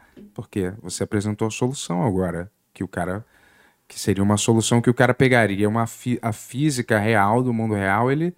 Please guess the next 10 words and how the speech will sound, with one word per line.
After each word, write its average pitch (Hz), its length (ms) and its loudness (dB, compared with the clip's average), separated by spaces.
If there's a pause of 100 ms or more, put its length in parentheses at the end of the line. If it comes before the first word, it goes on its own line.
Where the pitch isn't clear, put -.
(680)
brincaria 120 640 4
ali, 113 280 4
mas 151 220 2
seria 147 220 0
uma 143 140 4
coisa 143 220 6
mais 135 220 4
plausível 135 760 4
do 143 120 0
que, 143 260 -2